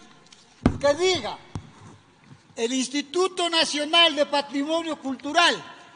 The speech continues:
en el plazo de noventa días, incorporará el Festival Internacional de Artes Vivas de Loja al patrimonio cultural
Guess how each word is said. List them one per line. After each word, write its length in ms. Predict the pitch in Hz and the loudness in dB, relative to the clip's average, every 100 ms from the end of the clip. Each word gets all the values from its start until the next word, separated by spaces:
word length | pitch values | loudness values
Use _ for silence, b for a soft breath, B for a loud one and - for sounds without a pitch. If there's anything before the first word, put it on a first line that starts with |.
| B B B - | B B B -6
en 220 | 254 269 | -4 0
el 180 | 269 - | -2 -2
plazo 560 | - 339 349 - 294 | 2 6 6 4 0
de 160 | 262 254 | 2 0
noventa 560 | 262 269 330 320 285 269 | 0 0 -2 0 0 0
días, 420 | 320 349 359 - - B B B B - | 2 2 2 0 -16 B B B B -6
incorporará 1500 | 330 359 359 339 339 240 320 320 320 320 202 - - - - - - | -2 -2 -2 -2 -2 -4 -4 0 2 2 2 -4 -18 -20 -20 -20 -6
el 160 | 247 | -6
Festival 640 | 240 254 254 262 262 339 330 | 0 0 0 -4 0 2 0
Internacional 960 | 311 294 285 277 262 254 269 311 311 | -2 -2 0 0 -2 -4 -2 -2 -2
de 120 | 285 | 0
Artes 440 | 302 320 - 294 240 | 0 0 -4 -6 -4
Vivas 340 | 311 311 285 | -4 -2 0
de 100 | 277 | 0
Loja 440 | 311 370 311 226 - - - - _ | 2 0 2 0 -2 -18 -20 -20 _
al 280 | 254 302 277 | 4 4 2
patrimonio 1040 | 294 285 269 277 285 339 330 311 311 294 302 | -2 -2 -2 -4 2 2 2 0 2 0 -2
cultural 680 | 277 269 - 285 294 294 285 | -6 -6 -6 0 2 2 0